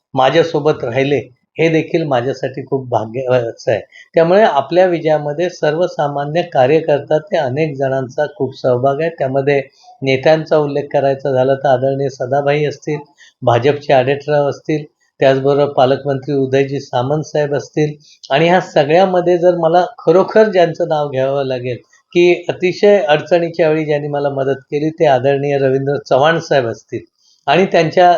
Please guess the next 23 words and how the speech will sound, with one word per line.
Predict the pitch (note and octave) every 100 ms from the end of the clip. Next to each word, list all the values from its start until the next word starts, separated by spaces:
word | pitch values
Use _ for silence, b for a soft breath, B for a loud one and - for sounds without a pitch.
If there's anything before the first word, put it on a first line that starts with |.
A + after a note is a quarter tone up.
| -
सर्व | - D3+ D3+
कार्यकर्ते | C#3 C3+ C3 B2 B2+ - A#2+
असतील, | A#2+ C3
यांनी | B2 C3 D#3+
देखील | D3+ D#3 E3
प्रचंड | E3 B2 C#3 C3
मदत | C3 B2 B2+ C3
केली. | - C#3+ D#3+ - b _
माझ्या | C3+ C3 C#3+
मागे | C#3+ C#3
अजितदादा, | C#3 B2+ D3 C3+ C#3+ C#3 D3
सुनील | D3 B2+ B2+ C3+ C#3
तटकरे, | C#3 - D3 D3+ D3 D3 b b b -
एकनाथ | B2+ C3+ C#3 C3+
शिंदे | - C#3 D3
साहेब, | D3 D3 D3 C#3
ही | C#3
मंडळी, | C#3 C#3 D3 D3+
नेते | C#3+ C3+ D3+
मंडळी | D3 C#3+ C#3+ D3+ D3
तर | D#3
सातत्याने | C#3 D3 C3 D3+ - D3 C#3+
होती. | C#3+ C3 C3+ D3